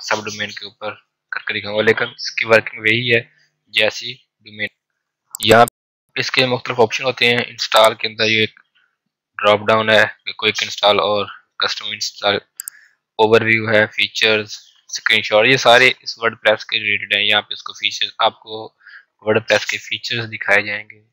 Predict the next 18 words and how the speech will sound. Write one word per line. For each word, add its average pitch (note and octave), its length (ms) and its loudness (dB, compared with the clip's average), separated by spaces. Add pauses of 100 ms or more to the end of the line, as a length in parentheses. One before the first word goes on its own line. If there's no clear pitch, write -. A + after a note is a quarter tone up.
(100)
यहाँ G2+ 260 0
पे A2 180 -4
इसके - 320 -8
screenshot G#2+ 720 -4
जो G#2 100 -6
इसकी, A2 320 -10 (1000)
मतलब G2+ 260 -8
कि G#2+ 60 -8
जैसे G#2 340 -2 (760)
portfolio G#2+ 600 -4
या G#2 180 -4 (760)
important, A2 500 -4
important G#2 420 -4 (640)
screenshot G#2 580 -4
वगैरह G2+ 260 0
होते G2 240 -6
हैं A2+ 100 -12
वो A#2 200 -10